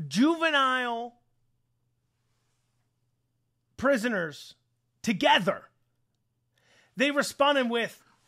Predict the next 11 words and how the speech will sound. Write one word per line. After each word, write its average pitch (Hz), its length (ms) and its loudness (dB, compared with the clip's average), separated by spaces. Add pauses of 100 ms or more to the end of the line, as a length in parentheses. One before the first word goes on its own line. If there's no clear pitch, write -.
I, - 220 -14
I, 240 160 -6
I'm 262 160 2
not 247 240 0
kidding. 180 260 -8 (440)
I'm 226 160 0
not 214 180 -2
kidding. 180 200 -6
They 208 120 0
responded 294 800 0
with, - 480 -4